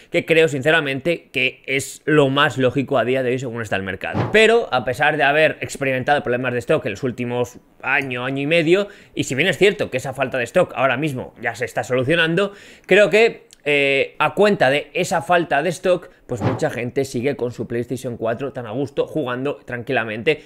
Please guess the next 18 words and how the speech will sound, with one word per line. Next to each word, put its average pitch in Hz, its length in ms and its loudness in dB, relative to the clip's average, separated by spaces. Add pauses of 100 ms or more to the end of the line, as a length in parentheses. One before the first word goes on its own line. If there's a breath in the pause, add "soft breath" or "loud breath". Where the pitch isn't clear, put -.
(100)
y 113 60 -4
sin 127 180 -4
preocuparse 120 560 -4
de 123 100 -4
comprar 110 280 -6
una 117 120 -8
PlayStation 117 300 -8
cinco, 117 360 -4
o 123 140 -2
ya 120 140 -2
la 123 120 0
comprarán 120 440 -6
cuando 123 420 -4
el 131 140 -4
stock 120 360 -6 (200 soft breath)
se - 120 0
estabilice 123 440 0
definitivamente. 117 760 -2